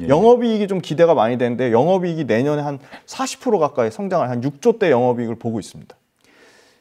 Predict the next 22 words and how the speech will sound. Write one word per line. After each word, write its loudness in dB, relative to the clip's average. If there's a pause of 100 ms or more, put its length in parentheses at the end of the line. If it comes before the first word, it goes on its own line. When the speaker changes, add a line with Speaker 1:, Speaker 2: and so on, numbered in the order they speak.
(480)
Speaker 1:
지금 -4
이 0
포스코 -2
홀딩스 -4
같은 0
경우엔 -4
이제 -2
어떤 2
리스크 -6
요인이 -4
있습니까? -18 (1200)
Speaker 2:
철강이 2
이제 -2 (240)
실적이 -2
예상했던 -2
것보다 0
안 -2
나오는 -2
그게 -6
가장 -12
큰 -12
리스크고요. -16